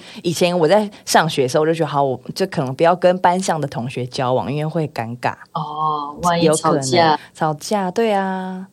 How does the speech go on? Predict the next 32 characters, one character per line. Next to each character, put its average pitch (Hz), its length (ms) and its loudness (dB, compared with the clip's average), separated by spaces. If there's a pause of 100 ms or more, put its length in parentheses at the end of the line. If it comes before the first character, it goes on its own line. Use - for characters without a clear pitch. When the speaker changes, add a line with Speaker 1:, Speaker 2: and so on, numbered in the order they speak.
(100)
Speaker 1:
然 175 120 -2
后 196 60 0
朋 180 180 2
友 180 120 2
也 151 100 -2
不 151 120 -6
知 185 120 -4
道 196 100 4
到 196 160 2
底， 139 280 -8
哎， 135 100 -8
那 156 160 -6
我 127 80 -10
现 - 140 -8
在 143 40 -4
是 - 100 -10
要 143 80 -10
跟 135 160 -2
女 127 80 -4
生 139 220 -2
讲 151 160 4
话， 151 40 2
Speaker 2:
讲 147 60 4
话。 151 40 6
Speaker 1:
还 139 100 2
是， 143 120 -2
还 135 120 -6
是 - 160 -2
跟 156 160 2
男 139 180 0
生？ 151 240 4
Speaker 2:
对。 214 440 4